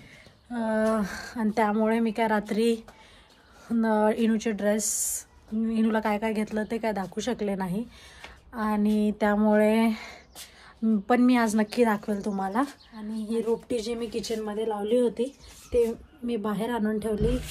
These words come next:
यांना पण थोडासा सूर्यप्रकाश पाहिजे असतो म्हणून.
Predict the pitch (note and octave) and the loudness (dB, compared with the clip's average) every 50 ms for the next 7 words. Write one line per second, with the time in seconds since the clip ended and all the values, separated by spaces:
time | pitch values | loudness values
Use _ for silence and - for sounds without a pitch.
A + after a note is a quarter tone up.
0 | - - - - - A3 G#3+ G#3 G#3 G#3+ G#3+ G#3+ A3+ A3+ A3 G#3+ A3 G3+ G#3 G3 | -12 -14 -16 -16 -10 -8 -6 -6 -4 -4 -4 -4 -6 -6 -6 -4 -4 -4 -4 -6
1 | G3 - A3+ G#3+ G#3+ - A3+ G#3+ G3+ A3 G#3+ - - G#3+ G#3 - A3 G#3+ G#3 - | -8 -8 -6 -6 -6 -4 -4 -4 -4 -4 -6 -6 -8 -10 -8 -6 -6 -6 -6 -8
2 | - - - - - - - - - - - A3+ G#3+ G#3 G3+ A3 A3 G#3 G#3+ - | -12 -16 -20 -20 -20 -20 -20 -20 -14 -6 -4 -2 -2 0 0 0 -2 -2 -4 -6
3 | A#3 A3+ A3 G#3 G#3+ G#3+ C4 | -6 -6 -4 -4 -4 -4 -6